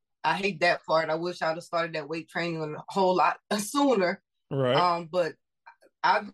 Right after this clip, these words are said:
Speaker 1: just went in there just, and I remember telling her <laughs> one day, I'm like, "I'm too fat for this. I can't do this." And she's like, "N-,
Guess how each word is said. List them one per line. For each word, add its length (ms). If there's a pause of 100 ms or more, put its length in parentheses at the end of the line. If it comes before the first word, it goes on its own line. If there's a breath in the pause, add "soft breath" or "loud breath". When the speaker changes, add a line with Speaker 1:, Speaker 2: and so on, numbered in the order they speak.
Speaker 1:
just 120
went 200
in 120
there 300
just, 240
and 120
I 60
remember 360
telling 280
her 160
<laughs> 40
one 240
day, 300
I'm 140
like, 260 (540)
"I'm 140
too 260
fat 280
for 100
this. 200
I 160
can't 220
do 120
this." 240
And 180
she's 280
like, 200
"N-, 240